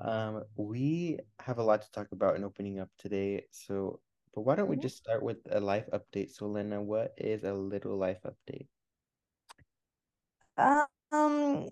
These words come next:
Speaker 2: so currently, I am about to graduate, like, in a couple weeks, so it's insane. I just got my invitations today in the mail for graduation, so you guys should be getting one.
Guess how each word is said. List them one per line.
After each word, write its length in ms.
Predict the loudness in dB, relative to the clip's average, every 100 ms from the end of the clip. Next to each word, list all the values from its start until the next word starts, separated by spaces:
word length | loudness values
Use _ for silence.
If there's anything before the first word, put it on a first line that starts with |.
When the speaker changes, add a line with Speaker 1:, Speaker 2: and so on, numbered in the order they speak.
| -6
Speaker 2:
so 180 | 4 4 4 -8 0
currently, 1400 | 4 6 6 4 0 2 4 6 6 6 6 4 2 -6 _ _ _ _ _ _ _ 0
I 580 | 4 8 8 6 4 2 -6 _ _
am 380 | 6 8 8 6 2 6
about 220 | 8 8
to 60 | 8
graduate, 520 | 6 6 6 4 4
like, 160 | 2
in 80 | 0
a 40 | 0
couple 300 | 0 2 4
weeks, 260 | 2 -2 -16 -20 _
so 480 | 0 10 12 12 10 2 -18 -20 0
it's 180 | 2 4
insane. 540 | 2 4 6 8 8 6
I 120 | 4
just 160 | 2
got 140 | 0 2
my 140 | 2
invitations 680 | 2 -2 0 0 0 -2 2
today 340 | 4 6 6 4
in 140 | 2
the 80 | 4
mail 580 | 4 4 4 4 2 0 _
for 280 | 2 4 2 4
graduation, 640 | 4 4 2 2 0 2
so 100 | 4
you 80 | 6
guys 140 | 6
should 100 | 4
be 40 | 2
getting 280 | 2 0 2
one. 220 | 0